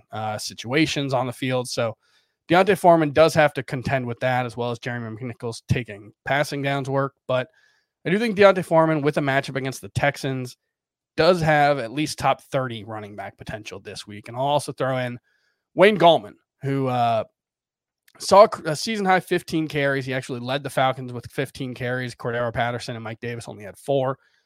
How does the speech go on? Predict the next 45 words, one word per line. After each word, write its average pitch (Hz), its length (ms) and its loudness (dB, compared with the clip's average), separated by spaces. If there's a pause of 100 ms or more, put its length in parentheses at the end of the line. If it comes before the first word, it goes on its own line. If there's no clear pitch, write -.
(200)
Part 139 160 2
of 127 80 -4
that 120 220 0
was 117 120 -6
the 107 60 -18
Cowboys 113 480 -2
putting 117 280 -10
up 110 100 -12
<laughs> - 0 -
twenty-nine 117 460 -10
points, 139 360 -6
a - 20 -18
franchise 110 460 -10
record 139 320 -2
in 127 60 -8
the 127 60 -8
second 117 260 -8
quarter, 135 420 -4 (420)
and 190 220 2
leaving 175 240 2
the 147 80 -2
Falcons, 127 640 -4
you 120 100 -10
know, 113 120 -8
kind 123 280 -4
of 113 140 -10 (440)
playing 147 260 0
their 120 360 -4 (280)
B 143 200 -8
squad 95 600 -8 (140)
in 127 120 -10
the 120 60 -12
second 101 320 -10
half. 127 340 -8
But 143 220 2 (340)
Cordero 143 300 6
Patterson 147 360 0
is 131 140 -4
dealing 131 280 -4
with 123 120 -6
an 95 100 -12
ankle 143 320 -4
injury 131 280 -4
this 127 200 -8
week, 127 200 -6